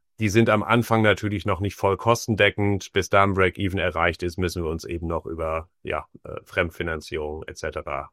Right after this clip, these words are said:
äh, über Wasser halten sozusagen. Aber das ist alles auch so geplant und auch so gewollt und liegt auch bei uns entsprechend so in der, in der Finance-Planung. Und da sind wir zumindest für den jetzigen Stand sehr gut und sehr solide aufgestellt, wenn wir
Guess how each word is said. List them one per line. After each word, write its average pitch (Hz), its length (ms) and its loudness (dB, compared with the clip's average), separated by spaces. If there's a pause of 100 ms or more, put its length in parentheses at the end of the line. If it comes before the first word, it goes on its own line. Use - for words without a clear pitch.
(140)
äh, - 120 -12
über 87 260 -2
Wasser 80 280 0
halten 76 280 -10
sozusagen. 69 640 -14
Aber 80 440 -6 (680)
das 110 160 6
ist 127 140 0
alles 127 260 6
auch 120 200 6
so 113 140 6
geplant 139 640 4
und 117 140 -2
auch 101 140 2
so 110 120 0
gewollt 117 460 6
und 117 120 -2
liegt 117 280 -6
auch 104 480 4
bei 98 80 4
uns 98 240 0
entsprechend 92 520 -2
so 95 260 2
in 90 120 -2
der, 87 280 2
in 87 100 -4
der 85 100 0
Finance-Planung. 85 880 -2
Und 76 320 -10 (320)
da 92 100 0
sind 101 220 2
wir 98 100 -2
zumindest 98 520 -2
für 95 80 -2
den 95 80 0
jetzigen 98 420 2
Stand 90 240 0
sehr 87 160 2
gut 87 160 -2
und 87 120 -2
sehr 85 120 2
solide 78 380 -2
aufgestellt, 73 560 -8
wenn 73 180 -6
wir 73 160 -6